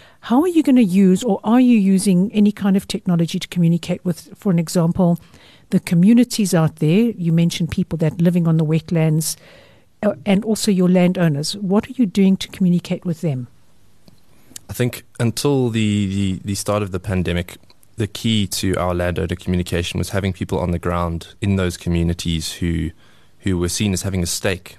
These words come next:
Speaker 2: there. For instance, we have a, a, a wonderful woman, uh, Karina Pinar, who, who lives down in Meermal, and she, uh, is in charge of all of our grassland stewardship work in that area.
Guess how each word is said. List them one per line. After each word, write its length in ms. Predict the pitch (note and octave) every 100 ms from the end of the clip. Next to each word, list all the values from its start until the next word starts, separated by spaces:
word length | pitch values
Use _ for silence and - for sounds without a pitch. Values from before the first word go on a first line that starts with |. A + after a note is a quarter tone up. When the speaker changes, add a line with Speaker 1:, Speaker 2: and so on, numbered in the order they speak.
| -
Speaker 2:
there. 300 | E2+ E2+ F2 - - - - - -
For 100 | -
instance, 320 | F2 F#2 -
we 100 | F2+
have 240 | E2+ E2+
a, 280 | F2 E2+ E2+ - - - - - -
a, 180 | - -
a 60 | F2+
wonderful 480 | F#2+ G2+ - F#2 F2
woman, 480 | F2 E2+ E2+ E2+
uh, 120 | E2 E2+
Karina 380 | - F#2 F2+ E2+
Pinar, 380 | F#2+ F2+ E2+
who, 200 | E2+ F2 E2+
who 200 | G2+ F2+
lives 220 | F2 -
down 260 | E2 E2+
in 200 | E2+ F2
Meermal, 460 | - F#2 G#2 F2+ E2 - -
and 180 | F2+ F2+
she, 320 | - F2+ E2+
uh, 180 | E2+ E2+ - - - _ -
is 140 | F2+
in 100 | F2+
charge 260 | - F#2 F2+
of 100 | E2+
all 120 | F#2
of 100 | F2
our 100 | F2
grassland 520 | F2 F2 F#2 - F2
stewardship 520 | - - F2+ - -
work 340 | - E2 - -
in 120 | A2 G2
that 140 | E2+
area. 380 | F2+ E2+ D#2+